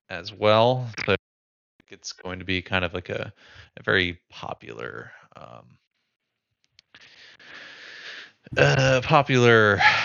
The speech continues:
pick amongst, you know, the Academy. I think they kinda like musicals, and I also think they like Lin-Manuel Miranda, who wrote the music. So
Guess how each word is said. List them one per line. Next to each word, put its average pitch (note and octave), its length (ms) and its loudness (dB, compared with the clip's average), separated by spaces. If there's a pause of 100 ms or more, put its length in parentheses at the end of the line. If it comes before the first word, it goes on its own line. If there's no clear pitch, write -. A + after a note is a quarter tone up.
(300)
pick - 560 -2 (140)
amongst, G2 560 -8 (200)
you G2 100 -20
know, - 280 -20 (840)
the A#2 140 4
Academy. F2 600 -2
I - 40 -12
think G#2 180 -14 (180)
they - 80 -16
kinda - 260 -18
like - 200 -20
musicals, - 400 -18
and A2+ 120 -4
I D3 40 2
also G#3+ 220 -2
think G#3+ 180 -6
they F3+ 120 -2
like D#3 220 0
Lin-Manuel G#2 540 -2
Miranda, E2+ 500 -10
who - 160 -14
wrote - 300 -12
the - 80 -20
music. - 380 -18
So A2+ 380 -4